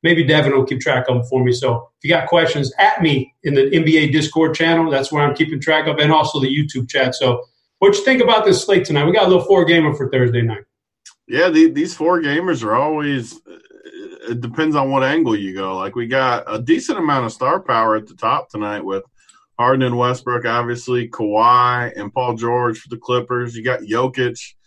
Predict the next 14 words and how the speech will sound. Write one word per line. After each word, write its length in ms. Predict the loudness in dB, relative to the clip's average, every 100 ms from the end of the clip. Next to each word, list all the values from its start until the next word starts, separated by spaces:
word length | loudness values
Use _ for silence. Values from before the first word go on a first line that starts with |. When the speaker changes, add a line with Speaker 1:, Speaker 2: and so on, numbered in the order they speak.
| _ _ _ _
Speaker 2:
Philadelphia 680 | 0 2 4 4 2 2 0
still 240 | -2 -4 -2
playing 480 | -2 -2 0 -2
a 60 | -2
little 260 | -2 -2 -2
shorthanded 680 | -2 0 0 -2 -2 -2
with 200 | -2 -4
a 40 | -4
couple 280 | -4 -4 -2
guys 320 | -2 -2 -2
like 160 | -4
Horford 440 | -2 -2 -2 -4 -6
and 140 | -4
Tobias. 840 | -4 -2 -2 0 0 -2 -6 -16